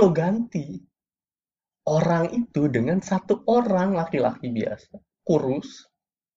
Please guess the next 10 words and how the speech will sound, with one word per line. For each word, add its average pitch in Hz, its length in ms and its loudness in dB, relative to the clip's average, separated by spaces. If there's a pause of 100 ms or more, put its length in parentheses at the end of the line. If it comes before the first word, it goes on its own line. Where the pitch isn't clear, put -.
(760)
pakai 160 320 0
hoodie, 135 480 -2 (1200)
hoodie-nya 139 280 0
dipakai 175 400 0
kapuconnya, 151 560 -6 (1800)
tangannya 160 320 2
dimasukin 147 560 0
ke 220 80 -4
kantong 143 400 0
hoodie-nya. 139 320 -8